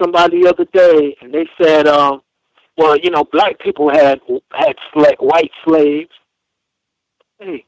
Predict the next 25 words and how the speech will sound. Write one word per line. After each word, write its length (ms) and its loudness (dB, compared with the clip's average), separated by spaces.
I'm 160 -10
not 240 -6
arguing 360 -4
with 180 -20
you. 160 -20
But 140 0
I 80 0
know 260 2
what 240 -2
the 60 -14
person 360 -4
was 140 -8
trying 320 -2
to 80 -12
justify. 800 -6
He 120 2
was 200 0
trying 320 -2
to 80 -6
justify 720 -4
his 160 -2
love 580 2
of 120 -8
white 460 -4
people. 400 -20